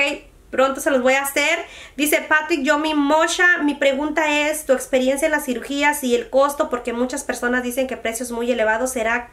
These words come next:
que para que no te lo hagas?". Como ya les mencioné, es depende de la situación económica en la que tú, tú estés, pero querer es poder, mis bellas, ahorrando, ahorrando. No crean que yo lo pagué todo de una sola vez, yo estuve ahorrando.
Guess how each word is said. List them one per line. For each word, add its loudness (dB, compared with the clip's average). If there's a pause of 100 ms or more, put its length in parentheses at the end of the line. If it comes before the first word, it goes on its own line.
que 2 (200)
para 0
que -8
no -2
te -4
lo 4
hagas?". 0 (440)
Como 2
ya 4
les 2
mencioné, 4
es 0
depende 2
de 2
la 2
situación -2
económica 0
en 0
la -2
que -6
tú, -8 (260)
tú 0
estés, 0
pero -2 (100)
querer 2
es -4
poder, 0
mis -4
bellas, 0
ahorrando, 0 (200)
ahorrando. 0
No 0
crean 0
que -2
yo 2
lo 0
pagué -2
todo -2
de -2
una -4
sola -2
vez, 2
yo 0
estuve -4
ahorrando. 2